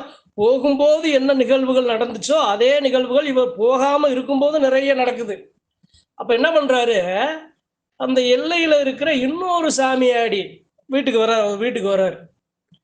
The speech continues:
"என்னப்பா நீ ஏன் கோயிலுக்கு வரல?" "இல்லைங்க, நான் எதுக்கு கோவிலுக்கு வந்தா எதுக்கு, மனச்சங்கடம் தான், அதனால கோவிலுக்கு வரல" அப்படின்னு சொல்லும்போது அவர் இன்னொரு சாமியாடி சொல்றாரு, "ஏயா நீ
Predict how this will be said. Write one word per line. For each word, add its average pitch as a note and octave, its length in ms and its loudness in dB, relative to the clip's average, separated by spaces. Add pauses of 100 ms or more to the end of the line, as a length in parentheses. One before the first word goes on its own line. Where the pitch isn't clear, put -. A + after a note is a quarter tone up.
(300)
"என்னப்பா C4+ 400 2 (120)
நீ B3+ 180 0
ஏன் C4+ 160 0
கோயிலுக்கு B3 380 0
வரல?" G3+ 160 0 (640)
"இல்லைங்க, B3+ 560 0
நான் B3+ 240 2
எதுக்கு A#3+ 280 -2
கோவிலுக்கு A#3 480 0
வந்தா A3 240 -2
எதுக்கு, G#3 380 -4 (440)
மனச்சங்கடம் A3+ 720 0
தான், G3+ 200 -2 (420)
அதனால G#3 360 0
கோவிலுக்கு A#3 500 0
வரல" F#3+ 240 0 (240)
அப்படின்னு F#3 480 -6
சொல்லும்போது G#3 540 -2 (760)
அவர் G3+ 180 0
இன்னொரு C4+ 320 2
சாமியாடி A#3 540 0
சொல்றாரு, G3+ 420 -2 (1080)
"ஏயா B3+ 360 6 (1080)
நீ A3+ 200 -2